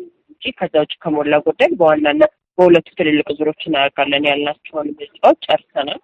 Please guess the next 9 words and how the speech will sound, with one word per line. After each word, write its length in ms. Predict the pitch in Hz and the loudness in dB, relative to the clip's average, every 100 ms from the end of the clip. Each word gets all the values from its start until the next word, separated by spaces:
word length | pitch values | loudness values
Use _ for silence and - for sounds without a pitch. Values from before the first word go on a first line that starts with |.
| _ | _
ከዚህ 240 | - - 156 | -16 -8 -4
በኋላ 220 | 156 165 | 0 2
ያሉት 260 | 165 - - | 0 0 -6
እንደ 180 | 208 165 156 151 | -6 0 2 2
ማሟያም 520 | 170 175 185 175 170 185 | 0 -2 0 2 2 0
ሁላ 200 | 180 170 156 | 0 2 2
ልትወስዳቸው 760 | 320 - 175 - 170 - 185 170 165 165 165 | 0 -8 -10 -2 0 2 2 2 2 -2 -6
ትችላለህ። 560 | - - 165 151 160 | -10 -2 2 2 0
ማለት 280 | 180 165 285 | 0 0 -2